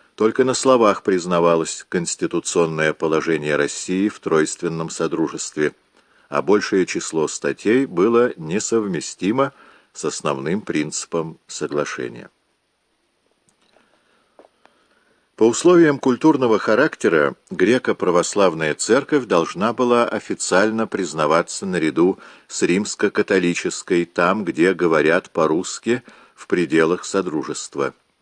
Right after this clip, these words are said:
Православный митрополит Киева и четыре православных епископа,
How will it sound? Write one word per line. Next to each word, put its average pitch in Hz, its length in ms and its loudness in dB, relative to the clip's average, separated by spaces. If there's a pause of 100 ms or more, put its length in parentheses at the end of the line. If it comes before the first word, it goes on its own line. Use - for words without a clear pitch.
(800)
Православный 110 680 0
митрополит 98 680 -2
Киева 117 460 0
и 107 160 0
четыре 95 380 -4
православных 82 760 -2
епископа, 87 920 -4